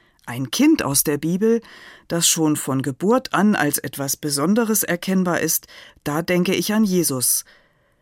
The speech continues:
Seine Botschaft ist, wir sind alle Gotteskinder,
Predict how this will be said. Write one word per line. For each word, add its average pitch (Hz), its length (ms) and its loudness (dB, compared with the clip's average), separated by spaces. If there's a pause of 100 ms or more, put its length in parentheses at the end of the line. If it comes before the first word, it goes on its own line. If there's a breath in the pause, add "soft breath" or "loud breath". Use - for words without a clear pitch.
(120)
Seine 139 260 -2
Botschaft 214 520 0
ist, - 360 -2 (320 soft breath)
wir 175 180 0
sind 165 360 0
alle 208 420 2
Gotteskinder, 127 840 -4